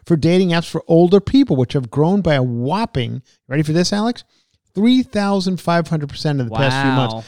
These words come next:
Speaker 1: Older singles can and should use sites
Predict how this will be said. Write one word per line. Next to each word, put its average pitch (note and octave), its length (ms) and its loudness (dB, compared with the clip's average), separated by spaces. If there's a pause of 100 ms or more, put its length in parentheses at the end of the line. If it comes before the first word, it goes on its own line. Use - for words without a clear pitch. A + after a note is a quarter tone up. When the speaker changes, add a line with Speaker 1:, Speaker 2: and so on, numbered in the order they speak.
(280)
Speaker 1:
Older G3 340 4
singles E3 540 -2
can F3+ 540 -2
and C#3 260 -4
should G#3+ 480 -2
use D3 240 0
sites D#3 540 -4